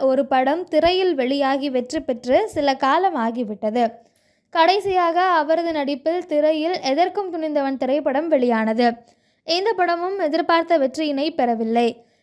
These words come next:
இந்த நிலையில் கடந்த இரண்டு வருடங்களாக சூர்யாவின் நடிப்பில் எந்த ஒரு படமும் வெளியாகவில்லை. எனவே சூர்யா தற்போது நடித்து வரும் கங்குவா படத்தின் மீதுதான் அனைவரது பார்வையும் உள்ளது.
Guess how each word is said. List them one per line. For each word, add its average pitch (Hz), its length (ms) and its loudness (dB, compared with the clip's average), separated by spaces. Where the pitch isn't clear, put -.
இந்த 320 220 -2
நிலையில் 302 460 2
கடந்த 302 340 -2
இரண்டு 320 300 0
வருடங்களாக 277 840 2
சூர்யாவின் 320 640 -2
நடிப்பில் 262 460 -2
எந்த 302 280 2
ஒரு 330 200 2
படமும் 269 400 -2
வெளியாகவில்லை. 233 720 0
எனவே 285 380 2
சூர்யா 359 380 0
தற்போது 294 460 0
நடித்து 277 360 0
வரும் 285 320 2
கங்குவா 285 380 2
படத்தின் 277 440 -2
மீதுதான் 254 480 -2
அனைவரது 302 560 0
பார்வையும் 285 640 0
உள்ளது. 226 360 0